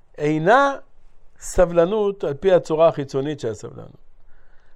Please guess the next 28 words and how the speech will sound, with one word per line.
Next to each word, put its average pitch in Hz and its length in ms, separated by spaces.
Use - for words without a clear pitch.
אבל 101 220
בתוך 156 480
קנאתה 165 640
נמצא 117 460
גרעינה 143 640
הפנימי 196 540
של 233 500
יסוד 147 440
הסבלנות." 117 560
זה 143 120
משפט 127 340
חשוב, 208 380
כי 131 120
פה 156 120
הוא 147 120
כותב 143 280
את 123 60
מה 135 80
שאמרתי 135 440
קודם, 165 320
עכשיו 135 240
הוא 131 80
יסביר 120 380
את 98 80
זה. - 100
מה 139 120
קרה 143 260
באליליות? 113 800